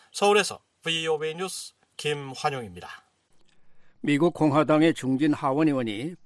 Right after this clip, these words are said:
Speaker 2: 바이든 행정부의 북한 인권 특사 지명을 중요한 진전으로 평가했습니다. 새 특사가 한반도에서 인권의 대의를 진전시키는 데 도움을 줄 것이라고 전망했습니다. 이재훈 기자가 보도합니다.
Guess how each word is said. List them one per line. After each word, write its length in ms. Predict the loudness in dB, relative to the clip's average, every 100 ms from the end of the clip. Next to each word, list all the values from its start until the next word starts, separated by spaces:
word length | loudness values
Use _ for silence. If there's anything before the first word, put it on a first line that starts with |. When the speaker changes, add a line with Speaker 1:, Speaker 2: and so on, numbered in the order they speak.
| -20 -4
Speaker 2:
바이든 280 | -2 2 4
행정부의 580 | 4 4 2 4 2 0
북한 340 | -6 -4 -2
인권 300 | -2 -2 -4
특사 360 | -6 -8 -6 -4
지명을 600 | -2 0 2 2 0 -2
중요한 460 | -4 0 0 0
진전으로 540 | -2 -4 -2 -2 -4 -6
평가했습니다. 760 | -8 -10 -10 -12 -14 -18 -20 -20 -20 -20 -20 -20 -20 -20 -14
새 240 | 0 0
특사가 580 | 0 -4 0 2 2 0
한반도에서 840 | 0 0 2 2 2 0 -2 -6 -8 -18 -2
인권의 460 | 2 4 6 6 6
대의를 500 | 2 0 2 0 0
진전시키는 800 | -2 -2 0 -2 -4 -2 0
데 140 | 0 -2
도움을 480 | -4 -2 2 0 -2
줄 180 | -6
것이라고 560 | -6 -8 -6 -8 -4 -6
전망했습니다. 840 | -4 -6 -8 -10 -14 -16 -16 -18 -20 -20 -20 _ -2
이재훈 400 | 0 4 4 4
기자가 380 | 0 -2 -2 -4
보도합니다. 600 | -4 -6 -10 -14 -18